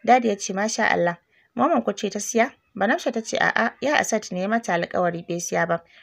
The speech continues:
Sai ya Adil ya siya." Dad ya ce, "To, saboda ta yi sabuwar waya, shi ne ke kike so a canza miki kenan? Me yasa biki sanar wa yayan naku ya siya miki ba?" Banabsha ta ce, "Dad, ai ba zan iya faɗa masa ba." Dad ya ce, "Saboda kina tsoron sa?" Ta shiru tana kallon Aya da ke mata dariya.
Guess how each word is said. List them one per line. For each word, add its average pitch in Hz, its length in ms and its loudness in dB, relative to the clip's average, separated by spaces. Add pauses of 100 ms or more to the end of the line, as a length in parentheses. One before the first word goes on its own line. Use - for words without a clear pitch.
(160)
Sai 254 240 4
ya 294 140 6
Adil 208 280 0
ya 175 80 0
siya." 170 280 -2 (480)
Dad 247 260 4
ya 214 140 2
ce, 190 240 -6
"To, 233 300 -2
saboda 190 420 0
ta 196 140 0
yi 214 80 0
sabuwar 220 420 0
waya, 233 240 2 (320)
shi - 180 -2
ne 233 140 2
ke 208 160 -2
kike 208 180 -2
so - 120 0
a - 100 4
canza 220 340 0
miki 214 220 -6
kenan? 185 380 -4 (340)
Me - 80 -2
yasa 302 260 2
biki 214 160 -2
sanar 240 300 2
wa 214 60 4
yayan 190 260 2
naku 196 300 -2
ya 208 100 0
siya 202 240 -2
miki 170 220 -8
ba?" 170 180 -4 (380)
Banabsha 262 340 2
ta 240 100 -2
ce, 226 180 -2
"Dad, 233 300 0
ai 330 140 2
ba 262 160 4
zan 214 160 -2
iya 185 160 -4
faɗa 180 300 -2
masa 175 260 -4
ba." 170 180 -4 (380)
Dad 208 180 2
ya 196 100 -4
ce, 190 140 -6
"Saboda 226 380 0
kina 220 220 0
tsoron 180 300 -4
sa?" 240 200 -4 (580)
Ta 285 140 4
shiru 381 240 0
tana 415 260 0
kallon 247 300 4
Aya 262 260 4
da 175 100 0
ke 185 140 -8
mata 220 240 -2
dariya. 175 380 -2